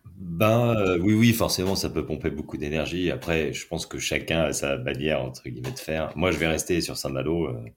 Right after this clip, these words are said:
euh, tout le temps. Bon, et il se trouve aussi que moi, c'est un peu loin de rentrer à Chamonix, tu vois. C'est, c'est quand même, euh, un peu moins pratique que, que retourner, euh, à,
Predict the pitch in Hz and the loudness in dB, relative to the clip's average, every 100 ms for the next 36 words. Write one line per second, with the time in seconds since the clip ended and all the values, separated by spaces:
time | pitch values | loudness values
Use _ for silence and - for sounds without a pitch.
0 | _ - - - - - 64 62 60 60 | _ -18 -16 -16 -18 -20 -12 -10 -10 -12
1 | 71 - 87 - 69 73 60 67 69 71 | -14 -4 -2 -2 -6 -6 -6 -6 -2 -4
2 | - 85 76 - 87 - 69 65 65 73 | 0 0 2 0 -2 -2 -4 -4 -4 -6
3 | - 64 - 67 69 65 64 - - - | -6 -8 -8 -8 -8 -10 -10 -12 -6 -4
4 | - 58 71 - 58 65 - _ - 58 | -4 -8 -10 -14 -14 -14 -16 _ -14 -10
5 | - 120 - - - 57 - _ _ _ | -8 -8 -8 -8 -8 -12 -20 _ _ _
6 | _ - 82 82 82 78 - 65 80 - | _ -2 0 0 0 0 -4 -4 -4 -6
7 | 73 65 71 73 - 71 71 73 65 65 | -6 -6 -6 -10 -8 -6 -6 -4 -4 -4
8 | 65 71 | -4 -6